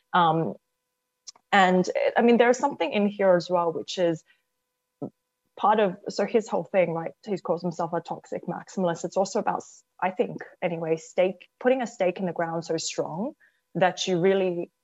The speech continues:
don't let that message be diluted. And so some of it is going to be controversial because you're not, you know, playing nice with everybody. You're making that point. And it's, I think when we, when I have the discussion with maximalists and bring them, you know, there's this critique that you're, you're too exclusionary. There's,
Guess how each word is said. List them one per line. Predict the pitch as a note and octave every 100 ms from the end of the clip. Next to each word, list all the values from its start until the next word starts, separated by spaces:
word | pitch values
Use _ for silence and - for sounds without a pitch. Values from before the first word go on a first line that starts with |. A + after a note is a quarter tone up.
| _
don't | F#3+ F3 E3+
let | E3 D#3+ -
that | - E3+
message | D#3+ - E3 D#3
be | E3
diluted. | E3 D3+ D#3 D3+ - G#2+ E2+
And | F3+ G3+
so | C#4
some | D#4+ E4
of | D4
it | G#3 G3
is | G3
going | F#3+ F3+
to |
be | F3+
controversial | D#3+ E3+ - E3 F3 - -
because | F3 D#3+ F3+ E3+
you're | E3+
not, | F3 E3+ F3+ _ _ _ -
you | E3+
know, | C#3+
playing | - E3 D#3+
nice | D3 E3 -
with | C3+
everybody. | D#3+ F3 D#3+ - B2 - D3
You're | D#3+
making | E3+ D#3 -
that | F3 -
point. | - F3 E3+
And | F#3+
it's, | F3+ - - - - -
I | -
think | G3+ C4 - - _
when | - G3+ G3
we, | F#3+ F#3+
when | - G3
I | F#3+
have | G3
the | G3+
discussion | F3 - E3+ -
with | F3 D#3+
maximalists | D#3+ - - G#3+ A#3+ D4 _ _ _ _ _
and | G3 F3 F3
bring | F3+ F3+ F#3
them, | F3 E3
you | F3
know, | E3+
there's | F3 E3+
this | E3+
critique | - E3 - E3 -
that | F3 -
you're, | E3+ D#3
you're | F3
too | F3 F#3
exclusionary. | D#3+ - D#3+ D#3 E3 F3 G#3 A#3 A#3+ -
There's, | F3+ E3 D#3+